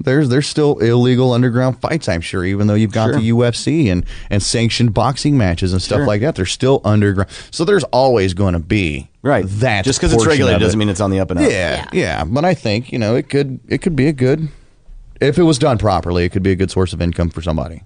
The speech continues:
Speaker 2: I wish, 'cause there's, I was reading, um, an article about a law that a state legislator is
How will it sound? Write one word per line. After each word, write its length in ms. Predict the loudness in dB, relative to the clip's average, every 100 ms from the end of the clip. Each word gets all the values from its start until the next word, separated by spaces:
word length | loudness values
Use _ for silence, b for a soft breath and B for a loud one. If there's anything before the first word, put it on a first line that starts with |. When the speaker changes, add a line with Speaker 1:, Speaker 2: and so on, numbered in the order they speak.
| -2
Speaker 2:
I 160 | 0
wish, 300 | 4 4 2
'cause 160 | 0 -2
there's, 280 | -2 -2 -4
I 140 | -4 -4
was 340 | -2 -4 -4
reading, 540 | -2 0 0 0 -2 -6 _
um, 540 | -6 -4 -2 -4 -6 -10 _ _ -4
an 280 | -2 -4 -8 _ _ -2
article 540 | -2 -2 -2 -2 0
about 480 | -2 0 0 0 -4 _
a 100 | -6
law 440 | -4 0 0 0
that 160 | 0 -2
a 60 | -4
state 380 | -6 -4 -4 -4
legislator 580 | -6 -6 -6 -4 -4
is 80 | -6